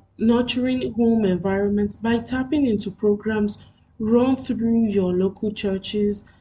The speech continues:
um, your community centers, and your children's schools. Therefore, no matter what the government does,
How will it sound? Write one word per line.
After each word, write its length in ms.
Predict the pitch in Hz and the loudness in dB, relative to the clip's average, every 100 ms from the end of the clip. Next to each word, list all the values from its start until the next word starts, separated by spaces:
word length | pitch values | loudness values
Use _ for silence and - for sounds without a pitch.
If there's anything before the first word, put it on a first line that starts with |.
| _ - | _ -8
um, 380 | 190 180 175 - | -2 -2 -2 -4
your 360 | - 190 185 185 | -2 0 0 -2
community 640 | 196 180 185 208 208 214 | 0 2 4 4 2 0
centers, 680 | - 190 202 214 208 208 - - _ _ - | -2 0 0 0 0 -2 -6 -18 _ _ -4
and 380 | 190 180 185 - _ _ _ _ | 0 0 -2 -6 _ _ _ _
your 200 | 208 202 | 2 2
children's 600 | - 226 214 208 202 196 | 0 -2 0 2 2 0
schools. 600 | - - 165 165 - - _ _ - | -4 -2 -2 -2 -8 -12 _ _ -10
Therefore, 680 | 233 269 269 240 220 247 - _ _ _ _ _ _ _ _ _ - | 2 4 4 -2 -6 -6 -10 _ _ _ _ _ _ _ _ _ 4
no 200 | 277 254 | 8 8
matter 400 | 269 349 - 330 | 6 4 0 0
what 320 | 269 233 208 | 0 0 0
the 80 | 190 | 2
government 540 | 208 202 208 208 196 | 2 2 4 2 2
does, 440 | 190 180 233 - | -4 -6 -8 -10